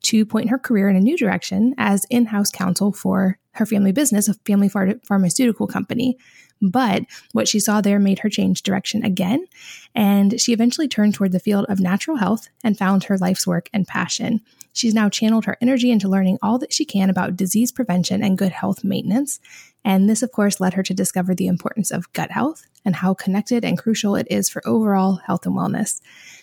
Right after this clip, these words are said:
To share her discovery with the world, she and her husband created a unique supplement that contains superior probiotic strains, um, from renowned researcher Doctor Simon Cutting. And we're gonna go into it today. I know I've heard so many questions from all of you guys, and Tina is here to answer them. Tina, welcome and thanks for being here.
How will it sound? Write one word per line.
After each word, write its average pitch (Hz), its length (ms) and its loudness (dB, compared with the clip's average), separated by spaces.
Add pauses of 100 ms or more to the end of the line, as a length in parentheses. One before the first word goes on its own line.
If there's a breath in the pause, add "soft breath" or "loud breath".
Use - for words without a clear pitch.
(180 loud breath)
To 214 360 2
share 254 280 0
her 262 120 0
discovery 208 380 0
with 202 140 0
the 175 100 0
world, 196 420 0
she - 180 -2
and 208 120 4
her 196 100 4
husband 214 480 0
created 202 420 0
a 208 60 -4
unique 196 360 2
supplement 214 440 0
that - 140 -4
contains 196 560 0
superior 233 560 0
probiotic 202 580 -2
strains, 208 480 0 (640 loud breath)
um, 190 220 4
from 208 220 2
renowned 202 300 4
researcher 196 400 0
Doctor 185 300 -2
Simon 190 340 0
Cutting. 185 460 -4 (280 loud breath)
And 208 120 2
we're 233 40 2
gonna 277 140 4
go 247 140 2
into 285 200 0
it 220 120 -6
today. 185 280 0
I 180 80 2
know 196 120 4
I've 208 140 0
heard 208 180 -2
so 220 360 2
many 208 200 4
questions 202 420 2
from 214 140 -6
all 190 160 2
of 175 80 -2
you 190 120 2
guys, 277 300 0
and 190 140 2
Tina 214 300 2
is - 200 -2
here 185 240 -2
to - 260 -8
answer 190 280 0
them. 165 340 0
Tina, 294 300 0
welcome 247 280 0
and 233 140 2
thanks 233 220 0
for 247 100 -2
being 277 260 0
here. 175 320 -2